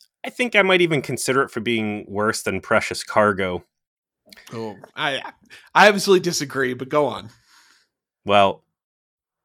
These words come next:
Speaker 1: I got two people backing me up on this one. All right. First one, according to Trek Web, LeVar Burton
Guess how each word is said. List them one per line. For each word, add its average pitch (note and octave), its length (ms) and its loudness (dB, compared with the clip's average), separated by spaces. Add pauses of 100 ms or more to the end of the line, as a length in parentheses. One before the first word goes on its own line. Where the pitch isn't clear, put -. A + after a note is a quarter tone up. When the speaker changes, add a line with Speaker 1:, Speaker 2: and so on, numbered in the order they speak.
(380)
Speaker 1:
I G#2+ 100 0
got G2 160 0
two A2+ 160 -4
people F#2+ 280 -10
backing F#2 380 -2
me F2 100 -8
up E2 160 -12
on D#2+ 140 -12
this D#2 180 -14
one. E2 140 -18 (220)
All G2 80 -2
right. G2 180 0 (100)
First A#2+ 260 0
one, G#2 100 -4
according G#2+ 340 -2
to G2 60 -6
Trek - 300 -2
Web, A#2 260 0 (500)
LeVar C3 360 4
Burton C#3 460 0